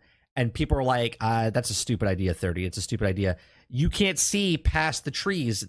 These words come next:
You can't see the forest past the tree, right? Like, you're, you're blind by what's happening here. This is actually going to be, I'm very excited after reading this today, and, and, uh, I'm very excited to see what they can do. Now,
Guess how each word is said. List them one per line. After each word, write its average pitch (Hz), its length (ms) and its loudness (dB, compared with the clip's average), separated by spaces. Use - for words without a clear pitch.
You 147 120 -2
can't 196 220 4
see - 140 2
the 180 100 2
forest 208 500 0
past 139 300 0
the 127 60 -6
tree, 160 320 0
right? 127 260 0
Like, 123 200 0
you're, 156 240 0
you're 139 120 2
blind 143 640 2
by 120 280 2
what's 117 220 0
happening 139 380 -2
here. 107 260 -2
This 185 320 2
is 214 160 -2
actually 165 380 0
going 156 220 0
to 139 100 -6
be, - 100 -12
I'm 139 160 0
very 196 220 0
excited 156 560 0
after 135 240 0
reading 131 420 2
this 113 180 2
today, 117 440 2
and, 104 200 -4
and, 104 320 0
uh, 95 240 2
I'm 123 120 2
very 185 160 2
excited 160 420 2
to 123 40 0
see 175 240 0
what 139 460 0
they 147 240 2
can 147 160 -4
do. 156 120 4
Now, 165 500 2